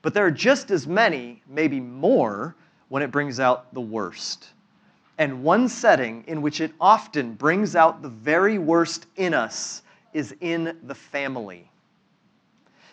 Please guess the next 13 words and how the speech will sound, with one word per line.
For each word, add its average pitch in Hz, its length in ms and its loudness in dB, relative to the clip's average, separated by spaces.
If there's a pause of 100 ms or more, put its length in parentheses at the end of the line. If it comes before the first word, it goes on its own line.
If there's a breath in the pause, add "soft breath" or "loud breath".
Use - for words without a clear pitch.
If 165 140 0
family 233 460 0
members 208 540 2
are 156 180 2
in 151 120 -6
competition 190 1000 -6
with 135 240 -6
one 127 180 -6
another, 110 500 -8 (480 soft breath)
intimacy 151 880 0
is 147 200 -4
insidiously 143 1160 -2 (180)
undermined. 110 760 -6